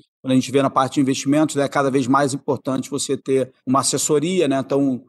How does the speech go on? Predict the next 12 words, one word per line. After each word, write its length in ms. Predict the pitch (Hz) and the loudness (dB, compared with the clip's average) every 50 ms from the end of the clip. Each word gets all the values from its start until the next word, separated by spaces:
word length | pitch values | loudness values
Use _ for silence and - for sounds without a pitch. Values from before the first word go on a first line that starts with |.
| _ _ - | _ _ -12
a 80 | 110 - | -12 -4
qualidade 440 | - 139 139 135 127 143 151 147 | -2 0 0 2 2 2 2 2
do 80 | 135 135 | 0 -2
serviço, 500 | - - 131 107 95 127 147 131 - 139 | -2 -2 -2 -2 0 0 0 0 0 -2
o 20 | |
atendimento 600 | 127 - 143 143 131 123 123 139 156 165 165 165 | -2 0 0 0 0 2 2 2 2 2 0 0
que 60 | 139 139 | -2 0
a 40 | |
gente 180 | 123 139 131 - | 0 0 -2 -2
presta 360 | - 135 135 135 120 - 127 | -2 0 0 0 -2 -4 -10
pro 120 | 120 135 120 | -10 -10 -6
cliente 560 | - 139 135 135 143 147 143 143 - 165 | -2 -2 0 2 2 2 0 0 -4 -8